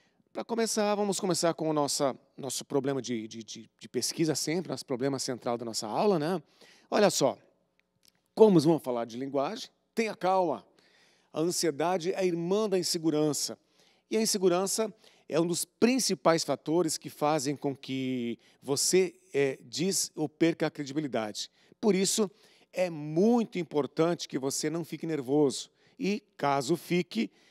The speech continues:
que isso não atrapalhe a comunicação, seja dificultada a fala ou passando a impressão indesejada. Pois então, isso já aconteceu contigo? Comigo, com muita gente já aconteceu isso, né? A gente, uma situação familiar.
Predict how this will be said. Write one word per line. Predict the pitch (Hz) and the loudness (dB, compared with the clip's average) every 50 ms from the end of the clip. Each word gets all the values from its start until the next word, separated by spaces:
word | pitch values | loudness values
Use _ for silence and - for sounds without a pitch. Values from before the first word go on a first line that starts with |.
| _ _ _ | _ _ _
que | - 156 | -6 -4
isso | 165 165 180 175 - 185 | -2 -2 0 0 0 2
não | 175 180 185 | 2 0 0
atrapalhe | 185 170 - 170 160 147 - _ - 175 185 190 196 190 180 | -2 -4 -4 -4 -4 -4 -4 _ 2 2 4 4 2 0 0
a | 160 | -2
comunicação, | - _ - 196 202 208 196 196 185 - 180 170 - - - 156 143 131 113 - _ _ _ _ _ _ _ _ _ _ | -4 _ 4 4 6 6 4 2 2 2 2 0 2 0 0 2 2 0 0 -4 _ _ _ _ _ _ _ _ _ _
seja | - - - - 156 170 175 143 147 | -6 -4 0 2 4 4 4 2 -2
dificultada | 139 131 - 147 139 - 147 147 143 - 143 143 147 135 131 | -6 -6 -6 -8 -6 -4 -4 -2 0 2 4 4 4 2 0
a | |
fala | 117 - - - 139 139 151 170 190 202 190 - _ _ _ _ _ | -4 -4 -2 0 2 2 4 4 2 2 0 -2 _ _ _ _ _
ou | - - 170 | 0 0 0
passando | 165 - 165 160 151 - - 160 156 151 | 2 0 0 0 0 0 -2 -2 0 0
a | 156 | -2
impressão | 139 - 147 147 - - 156 151 | 0 0 -2 -2 0 0 -2 -2
indesejada. | 151 135 147 135 120 139 117 - 120 117 110 107 87 156 - _ _ _ _ _ _ _ _ _ _ _ _ _ _ _ _ _ | 0 0 -2 -2 0 -2 -2 -4 -4 -4 -6 -6 -10 -12 -20 _ _ _ _ _ _ _ _ _ _ _ _ _ _ _ _ _
Pois | - 202 175 | 0 2 2
então, | 180 - - 160 139 139 | 2 2 2 0 0 0
isso | - 202 214 - 190 160 | -2 -2 -2 -2 -2 -2
já | 156 165 | -4 -4
aconteceu | 147 156 151 131 - - 143 131 | -2 -4 -4 -4 -4 -6 -6 -6
contigo? | - 123 110 - - 165 180 143 - - _ _ _ _ _ | -6 -10 -12 -8 -6 -4 -4 -6 -8 -14 _ _ _ _ _
Comigo, | - 269 202 156 151 170 170 151 143 | -10 -6 -2 0 2 2 2 0 -2
com | - 139 | -4 -6
muita | 139 143 160 165 - 143 | -8 -8 -8 -6 -6 -8
gente | 110 131 139 127 - | -6 -6 -6 -6 -6
já | 127 | -8
aconteceu | 110 131 120 - - 120 107 | -8 -8 -8 -6 -6 -4 -4
isso, | 107 113 - 117 | -4 -6 -8 -8
né? | 113 120 143 139 - _ _ _ _ _ _ _ _ | -8 -8 -8 -8 -10 _ _ _ _ _ _ _ _
A | - 110 | -16 -14
gente, | 120 131 - - - - - - - - | -12 -12 -12 -12 -14 -16 -16 -16 -14 -12
uma | 147 139 127 | -12 -10 -12
situação | - - 151 135 - - 147 | -6 -6 -6 -4 -4 -6 -6
familiar. | - - 156 147 147 139 139 131 127 117 - | -4 -2 -2 0 2 2 2 2 2 0 -4